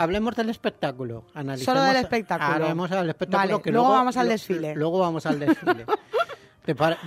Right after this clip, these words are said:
Speaker 1: os pareció bien, eh, la-, las
Speaker 2: A ver, a mí
Speaker 1: actuaciones?
Speaker 2: las personas y los grupos que actuaron a mí me gustan.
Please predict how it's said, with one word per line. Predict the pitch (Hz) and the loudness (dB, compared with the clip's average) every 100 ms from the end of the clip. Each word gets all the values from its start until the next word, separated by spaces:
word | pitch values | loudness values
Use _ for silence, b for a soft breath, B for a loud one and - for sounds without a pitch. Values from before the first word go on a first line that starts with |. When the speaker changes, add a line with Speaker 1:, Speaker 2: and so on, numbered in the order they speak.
| 180 | -4
Speaker 1:
os | 175 135 | -4 -4
pareció | 170 151 - 196 196 | -4 -4 0 2 4
bien, | 190 240 254 | 4 4 2
eh, | 220 175 | 2 0
la-, | 151 151 151 | 0 0 0
las | 139 147 131 196 | -2 -4 -4 -2
Speaker 2:
A | 180 | 0
ver, | 214 240 | 2 4
a | |
mí | 196 | 4
Speaker 1:
actuaciones? | 220 262 294 285 | 4 4 2 2
Speaker 2:
las | 233 - | -2 -2
personas | 202 - 240 269 277 | -4 -2 -2 0 0
y | |
los | 254 233 | 0 0
grupos | 247 214 226 | -2 -2 -2
que | 220 | -4
actuaron | 190 202 196 233 226 | -2 2 2 2 2
a | |
mí | 185 | 0
me | 233 | 0
gustan. | 196 202 - 220 151 | 0 -2 -2 -2 -2